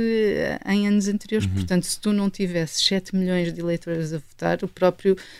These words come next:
Speaker 1: Zelensky pergunta-se, que é como é que nós poderíamos dizer que isto foram eleições democráticas.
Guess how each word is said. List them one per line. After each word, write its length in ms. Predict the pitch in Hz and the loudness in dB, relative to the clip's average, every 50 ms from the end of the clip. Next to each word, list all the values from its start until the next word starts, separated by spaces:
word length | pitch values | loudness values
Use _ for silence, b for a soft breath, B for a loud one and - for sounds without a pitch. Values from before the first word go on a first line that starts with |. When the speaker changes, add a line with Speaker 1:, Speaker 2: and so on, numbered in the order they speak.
| B B | B B
Speaker 1:
Zelensky 480 | - 185 180 190 190 190 - - - 214 | -4 -2 0 0 0 -2 -4 -6 -10 -10
pergunta-se, 640 | - - - 233 226 226 240 247 - 208 185 - - | -10 -8 -4 0 2 4 4 4 2 -2 -8 -8 -10
que 180 | - - 165 | -8 -2 0
é 60 | 160 156 | 0 0
como 280 | - - 196 196 190 | 0 0 2 2 2
é 60 | 185 185 | 2 0
que 40 | - | 0
nós 120 | - 185 180 | -2 -4 -4
poderíamos 520 | - - - - 185 175 180 180 180 170 | -4 -6 0 0 2 2 2 0 0 -2
dizer 320 | - 170 160 170 185 185 185 | -4 -6 -2 -2 -2 -2 -2
que 100 | - 190 | -4 -8
isto 160 | 190 - - | -8 -8 -8
foram 200 | - 196 196 196 | -6 -2 -2 0
eleições 420 | 196 190 190 196 190 - 208 196 190 | 0 0 0 -2 -2 -4 -6 -6 -4
democráticas. 720 | 196 202 214 - - 208 196 190 - - 185 - - 180 | -4 -4 -4 -4 -4 -6 -6 -6 -8 -12 -18 -18 -18 -20